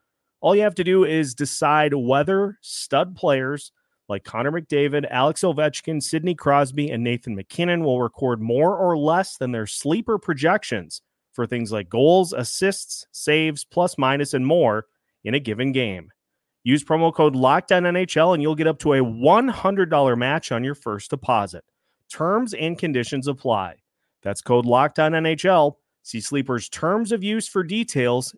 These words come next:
and locational availability. Today's episode of Locked On Wild also brought to you by FanDuel, America's number one sportsbook.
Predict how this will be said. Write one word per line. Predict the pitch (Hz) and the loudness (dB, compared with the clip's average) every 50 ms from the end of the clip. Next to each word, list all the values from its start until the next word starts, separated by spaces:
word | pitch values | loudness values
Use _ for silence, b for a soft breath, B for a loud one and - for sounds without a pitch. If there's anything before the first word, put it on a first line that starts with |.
| _ _ - | _ _ -6
and | 127 131 | -2 0
locational | 143 156 165 - - - 226 240 196 - - 107 95 95 104 - - - | 2 2 0 0 -4 -2 -2 -2 -2 -4 -6 -6 -6 -8 -8 -10 -2 -2
availability. | 156 123 107 95 95 110 139 147 147 143 139 127 113 101 95 85 92 _ _ _ | -2 -2 -2 -4 -4 -4 -4 -2 0 0 0 0 -2 -4 -6 -10 -12 _ _ _
Today's | - 151 160 175 175 175 | 0 2 2 2 4 4
episode | 180 170 175 - 180 175 | 2 2 2 0 0 0
of | 165 160 | 2 4
Locked | 156 156 156 - - | 4 4 4 4 2
On | 156 151 | 2 4
Wild | 151 147 147 147 143 | 6 6 6 4 4
also | - - 143 151 180 185 - - 220 202 | 2 2 4 4 4 2 2 2 2 2
brought | 156 135 123 117 117 120 - | 4 2 2 2 2 0 -2
to | - | -2
you | 147 151 | -2 -2
by | 147 135 131 117 117 127 139 165 190 | 0 2 2 2 4 4 2 0 -2
FanDuel, | - - - - - 165 180 196 208 190 139 120 104 92 87 82 - _ | -8 -14 -12 -4 -2 -2 0 0 0 0 0 -2 -2 -4 -6 -8 -8 _
America's | 131 123 127 139 156 180 185 - 208 202 180 170 185 - | -4 -2 -2 0 0 0 0 0 0 0 0 -2 -4 -6
number | 160 156 165 185 202 214 190 135 117 | -4 0 2 2 2 2 2 0 -2
one | 104 113 123 147 160 | 0 0 -2 -2 -2
sportsbook. | - - - 147 139 139 135 - - 110 101 85 - | -6 -8 -4 -2 -2 -2 -4 -6 -8 -8 -8 -8 -10